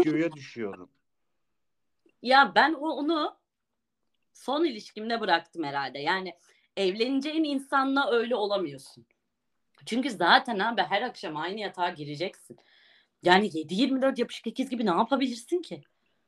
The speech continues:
Speaker 1: Yani şöyle mesela atıyorum sevgilimle akşam buluşacağım ya.
Speaker 2: Hı.
Speaker 1: Ben o gün bütün gün yazarım ona.
Speaker 2: Allah'ım.
Speaker 1: Sanırım ben bu yüzden yalnızım.
Speaker 2: Bu şey, bu bayağı toksik bir şey biliyorsun değil mi?
Speaker 1: Evet.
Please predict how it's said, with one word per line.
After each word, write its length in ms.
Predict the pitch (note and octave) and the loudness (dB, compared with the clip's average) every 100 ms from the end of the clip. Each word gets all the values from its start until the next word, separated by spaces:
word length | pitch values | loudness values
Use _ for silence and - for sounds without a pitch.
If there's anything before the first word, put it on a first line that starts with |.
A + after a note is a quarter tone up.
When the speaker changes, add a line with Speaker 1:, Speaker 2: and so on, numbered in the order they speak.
| _ _ _ | _ _ _
Speaker 1:
Yani 260 | A#2+ A2 G#2 | -6 -4 -6
şöyle 440 | - E3+ G3 E3+ | -4 0 0 -2
mesela 520 | C#3 - G#2+ G#2+ D#3 B2+ | -6 -6 -6 -4 -4 -8
atıyorum 520 | - D3+ C#3+ D3 - | -8 -4 -4 -6 -14
sevgilimle 640 | - - C#3 C3+ C#3 D3 C3 | -10 -2 -2 -2 -4 -4 -4
akşam 440 | C3 - D3 C3+ | -6 -4 -4 -2
buluşacağım 500 | C#3 C3+ - A3 D#3+ | -6 -4 -4 -2 -2
ya. 160 | G2+ - _ _ - | -4 -8 _ _ -2
Speaker 2:
Hı. 380 | C4 G3+ A#3 - _ _ _ - - - | 0 2 -2 -6 _ _ _ -20 0 4
Speaker 1:
Ben 140 | F3 | 6
o 100 | F3 | 4
gün 180 | F#3 F#3 | 0 -2
bütün 240 | F#3 G#3+ | -2 0
gün 160 | G3+ F#3 | 4 6
yazarım 420 | E3 D3+ D#3+ B2+ | 6 6 4 0
ona. 220 | F#2 - - _ _ _ _ _ _ - - | -8 -12 -20 _ _ _ _ _ _ -16 -10
Speaker 2:
Allah'ım. 1040 | - E3 D#3 C#3+ C#3 C#3+ C#3 C#3 C#3 C#3 - _ - - - G3 F3 | 0 2 2 2 -2 -2 -4 -8 -12 -14 -18 _ -20 -20 -16 -14 -8
Speaker 1:
Sanırım 380 | - F#3+ A3 D3+ | 0 2 4 8
ben 200 | D#3+ C#3 | 6 6
bu 60 | |
yüzden 280 | C#3 C3+ A2 | 0 2 2
yalnızım. 400 | F2+ E2+ E2+ - _ _ _ - | 2 -8 -14 -20 _ _ _ -6
Speaker 2:
Bu 160 | G3 C4 | 0 6
şey, 320 | G#3 A#3+ F3+ | 8 8 4
bu 160 | G3 D3 | -6 4
bayağı 340 | E3+ G3+ B3 D3+ | 8 10 10 6
toksik 480 | D3 C#3 - A#2+ - | 0 -10 -12 -16 -16
bir 40 | |
şey 220 | - C3+ | -10 -10
biliyorsun 420 | A#2+ C#3 C3+ - A2+ | -6 -6 -6 -8 -4
değil 120 | C#3 | -4
mi? 220 | E3+ A#2 _ _ _ _ _ _ _ _ _ - - | -4 -8 _ _ _ _ _ _ _ _ _ -8 -4
Speaker 1:
Evet. 300 | A2 F#2 | 0 -2